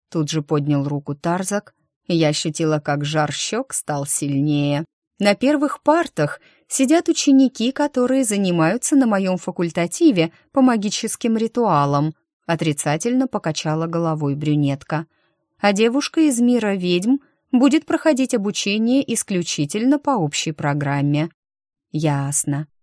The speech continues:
На факультативы меня не пустят". Впрочем, не очень-то и хотелось. Главное — добраться до выпускного. За это время убедиться, что мама действительно обрела мир и счастье с Санаканом,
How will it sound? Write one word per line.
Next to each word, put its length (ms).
На 120
факультативы 880
меня 380
не 160
пустят". 640
Впрочем, 640
не 180
очень-то 460
и 80
хотелось. 800
Главное — 600
добраться 640
до 120
выпускного. 840
За 140
это 240
время 440
убедиться, 540
что 180
мама 320
действительно 800
обрела 400
мир 380
и 80
счастье 560
с 40
Санаканом, 760